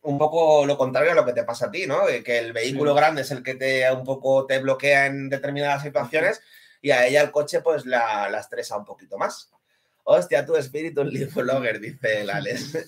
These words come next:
Speaker 1: <laughs> Bien, Jordi Moyano dice, "También es difícil no estar bien con la familia de Alex". La verdad que sí. Mm.
Speaker 2: Hay que decir que también dejamos aquí un spoiler, que, eh, va a haber, mm,
Speaker 1: Este le encanta dar spoiler. A mí que, fíjate que a todos los youtubers les encanta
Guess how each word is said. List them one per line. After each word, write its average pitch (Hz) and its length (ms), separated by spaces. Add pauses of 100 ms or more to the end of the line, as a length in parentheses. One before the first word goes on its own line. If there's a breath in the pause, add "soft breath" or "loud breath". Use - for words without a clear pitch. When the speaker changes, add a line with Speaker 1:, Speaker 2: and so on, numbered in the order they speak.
(180)
Speaker 1:
<laughs> 123 500
Bien, 165 600
Jordi 135 320
Moyano 131 540
dice, 127 200
"También 123 260
es 123 80
difícil 123 360
no 123 60
estar 120 240
bien 123 160
con 123 100
la 117 120
familia 117 480
de 104 100
Alex". 92 240
La 104 120
verdad 104 280
que - 100
sí. 78 360 (220)
Mm. 98 360 (180)
Speaker 2:
Hay 240 180
que 226 100
decir 226 140
que 208 40
también 196 220
dejamos 170 300
aquí 147 160
un 147 260
spoiler, 196 360
que, - 300 (140)
eh, 160 380
va 190 140
a 202 40
haber, 165 280
mm, 151 580
Speaker 1:
Este 151 200
le 160 80
encanta 117 320
dar 165 200
spoiler. 127 240
A 113 40
mí 143 80
que, 175 180 (460 loud breath)
fíjate 220 360
que 139 60
a 135 40
todos 208 240
los 180 100
youtubers 202 320
les 156 160
encanta 147 480